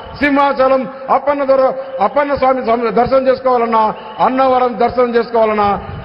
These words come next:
మీ బంధువుల దగ్గరికి పోవాలన్నా, కూతుర్ల దగ్గరికి పోవాలన్నా, కొడుకుల దగ్గరికి పోవాలన్నా, స్నేహితుల దగ్గరికి పోవాలన్నా, ఎక్కడికి పోవాలంటే కూడా ఉచిత బస్సు ప్రయాణం. అలాగే పద్దెనిమిది సంవత్సరాల నుంచి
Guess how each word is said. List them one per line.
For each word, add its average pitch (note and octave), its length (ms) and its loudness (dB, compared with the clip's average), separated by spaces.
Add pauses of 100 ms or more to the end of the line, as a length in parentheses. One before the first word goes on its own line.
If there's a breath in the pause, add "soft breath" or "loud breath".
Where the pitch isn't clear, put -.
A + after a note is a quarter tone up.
మీ C#4 200 2
బంధువుల C4+ 520 2
దగ్గరికి C4 260 0
పోవాలన్నా, A#3+ 440 2
కూతుర్ల C4 460 0
దగ్గరికి A#3+ 340 0
పోవాలన్నా, A3+ 480 2 (300 loud breath)
కొడుకుల C#4 340 2
దగ్గరికి B3+ 320 2
పోవాలన్నా, A#3+ 440 0
స్నేహితుల A#3+ 400 -2
దగ్గరికి A3+ 320 0
పోవాలన్నా, G#3 420 2 (360 loud breath)
ఎక్కడికి C#4+ 440 0
పోవాలంటే C#4 480 2
కూడా C4 420 2 (520)
ఉచిత B3+ 320 0
బస్సు B3 480 0
ప్రయాణం. A3+ 960 0 (340)
అలాగే C#4 580 2 (1500)
పద్దెనిమిది C4+ 420 0
సంవత్సరాల C4+ 460 0
నుంచి C4+ 520 2